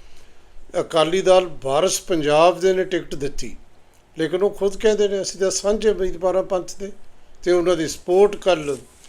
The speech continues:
ਸ਼੍ਰੋਮਣੀ ਅਕਾਲੀ ਦਲ ਅੰਮ੍ਰਿਤਸਰ ਨੇ ਵੀ ਕੀਤੀ। ਸਿਮਰਨਜੀਤ ਸਿੰਘ ਮਾਨ ਨੇ ਕਹਿੰਦੇ, "ਜੀ, ਅਸੀਂ ਇਹਨਾਂ ਨੂੰ ਜਿਹੜਾ ਹੈ ਸੰਪੂਰਨ ਸਪੋਰਟ ਦੇਵਾਂਗੇ।" ਤੇ ਵਿਧੀਵਤ ਤਰੀਕੇ ਨਾਲ, ਰਸਮੀ ਤੌਰ 'ਤੇ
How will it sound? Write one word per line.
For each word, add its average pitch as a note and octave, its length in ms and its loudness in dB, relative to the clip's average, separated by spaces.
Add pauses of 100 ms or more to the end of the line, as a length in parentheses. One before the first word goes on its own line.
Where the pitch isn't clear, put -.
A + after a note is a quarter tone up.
ਸ਼੍ਰੋਮਣੀ E3 600 0
ਅਕਾਲੀ D3+ 320 -2
ਦਲ C#3 280 -4
ਅੰਮ੍ਰਿਤਸਰ F#3 380 0
ਨੇ F#3+ 160 -2
ਵੀ F#3+ 120 -10
ਕੀਤੀ। - 360 -16 (800)
ਸਿਮਰਨਜੀਤ E3 500 -4
ਸਿੰਘ G3 200 0
ਮਾਨ F3+ 200 2
ਨੇ F3+ 260 -4 (120)
ਕਹਿੰਦੇ, D#3+ 260 -4
"ਜੀ, D3 200 -12 (180)
ਅਸੀਂ C#3+ 400 -4 (240)
ਇਹਨਾਂ D3+ 260 -4
ਨੂੰ C3+ 260 -8 (500)
ਜਿਹੜਾ C#3+ 160 -2
ਹੈ C3 140 -4
ਸੰਪੂਰਨ A3+ 840 -6
ਸਪੋਰਟ E3 420 -6
ਦੇਵਾਂਗੇ।" E3 480 -2 (680)
ਤੇ E3 300 2 (300)
ਵਿਧੀਵਤ B3 560 4
ਤਰੀਕੇ E3 440 -4
ਨਾਲ, C3+ 440 -2
ਰਸਮੀ E3+ 420 0
ਤੌਰ E3+ 280 2
'ਤੇ C3+ 380 -8